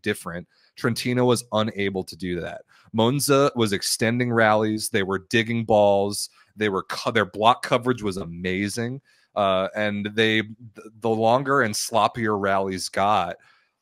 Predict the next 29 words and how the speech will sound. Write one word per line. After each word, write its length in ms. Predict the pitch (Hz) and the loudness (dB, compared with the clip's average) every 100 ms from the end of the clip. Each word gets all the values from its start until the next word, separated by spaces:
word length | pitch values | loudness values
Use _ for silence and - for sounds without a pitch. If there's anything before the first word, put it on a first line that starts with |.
| _ - | _ -6
Trentino 580 | 139 110 - 131 127 | -4 -4 -4 -2 0
got 280 | 117 110 104 - | 2 2 2 0
even 320 | 117 117 101 | -4 -2 -4
less 380 | 90 98 - - | -2 -2 -2 -6
terminal 640 | - 139 143 143 175 202 | -4 -4 -2 -2 -4 -4
and 260 | 117 107 101 | -6 -6 -6
more 340 | 110 127 120 | 2 4 2
visibly 580 | 98 117 110 123 117 110 | 0 -4 -2 -4 -2 -2
uncomfortable 720 | 92 - 101 92 92 85 85 | -4 -8 -12 -12 -16 -14 -16
to 120 | - | -16
me. 260 | 82 82 _ _ _ | -20 -20 _ _ _
And 120 | 113 | -6
Monza 320 | 113 117 123 131 | -2 -2 -2 -4
was 160 | 113 | -4
just 160 | 104 - | -6 -8
doing 240 | 107 101 | -6 -4
this 400 | 95 87 - - 87 | -4 -8 -8 -14 -10
weird 280 | 98 135 156 | -4 -2 0
stuff 480 | - 139 135 - - | 0 2 2 0 -16
and 180 | 92 85 | -16 -16
throwing 300 | - 117 127 | -6 -2 0
the 60 | |
ball 180 | 120 117 | 0 -2
high 200 | 107 117 | 0 0
up 120 | 107 | -2
in 60 | 104 | -4
the 180 | 104 98 | -6 -4
air 240 | 95 95 - _ _ | -2 -4 -8 _ _
and 200 | 98 95 | -8 -8